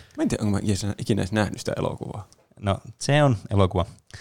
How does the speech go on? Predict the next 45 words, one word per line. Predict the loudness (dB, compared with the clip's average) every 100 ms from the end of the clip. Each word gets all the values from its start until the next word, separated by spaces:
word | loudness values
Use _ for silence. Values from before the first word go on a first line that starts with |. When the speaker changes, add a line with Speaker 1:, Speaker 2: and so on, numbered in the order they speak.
| -16 -14 0 4
Speaker 2:
<laughs> | 4 2 0 2 4 6 6 4
Speaker 1:
Okei. | 4 2 4
Speaker 2:
En | 4
mä | 4
tiedä, | 4 4
mitä | 4
sitä | 2 2
voi | 2
sanoa. | 0 0 -8 -12 -4
Mutta | 0 4 4 4 2 -2
tää, | 4 4 2 4
tää | 4
on | 4 4
varmasti | 4 6 4 2 2 -4 -2
jo | 4 4
kuulunut | 6 6 6 4
kerran | 4 2 2 -2
tai | 0 2
kahdesti | 2 2 0 0
jo | 0
tässä | 2 2 2 4
podcastissa, | 2 2 2 4 4
mutta | 6 4
kerrotaan | 4 4 4 4
se |
nyt | 2 2 2
vielä | 4 4
tänne, | 2 0
koska | 0 2
se | 4
on | 6
niin | 4
semmonen | 4 4
lämmin | 4 4 2 6
joulunen | 6 6 2 -2
tarina. | 0 0 -2 -8 -16 -18 -10 0
Eli | 4 4 4
me | 2
mentiin | 4 2
katsomaan | 0 0 2 4
yhden | 6 4
mun | 4
kaverin | 4 4 4
kanssa | 0 0 0
Grinchiä. | -2 -2 -2 0 0 0